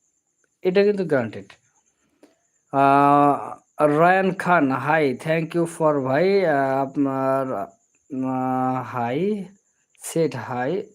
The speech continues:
<coughs> ও most welcome। তা যাই হোক, আ, একটা কল, আ, এ, হাসান, এই তো সেই ভাইরাল টিকটকার হজর। ভাই, কি বলেন উল্টাপাল্টা? বুঝি না কিছু।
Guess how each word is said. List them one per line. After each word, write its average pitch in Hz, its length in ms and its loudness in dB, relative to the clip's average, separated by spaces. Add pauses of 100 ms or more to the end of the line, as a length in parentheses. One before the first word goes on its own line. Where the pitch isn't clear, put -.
<coughs> - 520 -2 (680)
ও 156 180 2
most 180 380 2 (100)
welcome। 170 300 4 (2000)
তা 190 140 8
যাই 190 240 6
হোক, 202 320 4
আ, 170 40 4
একটা 160 420 4
কল, 170 520 4 (100)
আ, 160 40 0 (540)
এ, 139 1500 4
হাসান, 135 540 -2
এই 139 300 0
তো 143 220 -4
সেই 139 440 -2
ভাইরাল 123 480 -4
টিকটকার 123 580 -6
হজর। 117 380 -6
ভাই, 131 300 -2
কি 143 280 -4
বলেন 135 360 2
উল্টাপাল্টা? 104 640 -6 (1500)
বুঝি 120 420 -4
না 147 120 4
কিছু। 110 320 -8